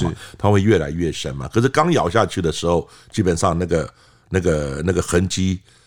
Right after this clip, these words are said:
Speaker 1: 就是有一点灰白的，
Speaker 2: 嗯。
Speaker 1: 啊，就是我们肉色啦，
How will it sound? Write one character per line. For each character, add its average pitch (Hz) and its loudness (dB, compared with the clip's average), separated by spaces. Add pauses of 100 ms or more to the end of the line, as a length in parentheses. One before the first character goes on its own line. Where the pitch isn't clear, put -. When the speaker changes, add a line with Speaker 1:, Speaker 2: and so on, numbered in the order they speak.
(100)
Speaker 1:
就 117 0
是 95 4
有 95 4
一 120 2
点 82 2
灰 113 2
白 65 -4
的， 64 -10 (360)
Speaker 2:
嗯。 92 -6
Speaker 1:
啊， 85 4
就 107 0
是 98 2
我 98 4
们 107 4
肉 151 4
色 117 2
啦， 71 -6